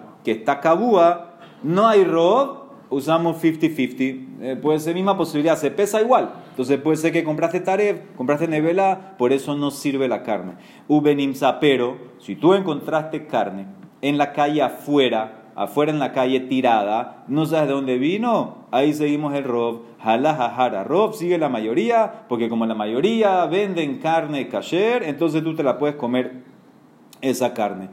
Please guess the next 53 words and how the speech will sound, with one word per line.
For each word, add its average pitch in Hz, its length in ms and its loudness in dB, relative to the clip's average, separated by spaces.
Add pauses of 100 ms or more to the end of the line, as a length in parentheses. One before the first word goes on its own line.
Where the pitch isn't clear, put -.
(260)
Ahora, 117 540 2
¿qué 143 140 4
ves 156 220 2
de 147 60 0
aquí 143 280 -2
de 135 140 2
este 131 240 -6
caso? 107 400 -2 (200)
En 110 120 -4
este 131 220 -2
caso 175 320 -2
no 180 160 0
hago 214 240 4
gezerot, 165 680 0 (220)
no 156 160 0
te 233 120 4
prohíbo, 196 420 6
ah, 220 380 4
si 185 80 0
te 185 80 0
encontraste 185 460 0
una 208 200 0
carne, 220 420 0
¿por 175 140 -2
qué 190 80 2
no 214 100 2
prohíbes 208 300 4
esa 196 260 -4
carne? 202 520 -2 (120)
Quita 226 320 2
el 220 60 4
rob 208 340 4
y 214 60 0
prohíbe, 196 380 2
porque 165 240 -2
puede 185 160 0
ser 190 120 -2
que 185 80 0
va 190 100 4
a 185 40 0
ser 185 160 -2
el 190 80 0
día 190 120 0
de 175 40 -4
mañana 175 320 -2
cabúa 185 420 2
que 170 100 -4
lo 151 100 -2
compró 151 260 -2
allá. 151 380 0 (100)
Entonces, 139 320 -2 (100)
¿qué 202 140 4
ves? 180 320 2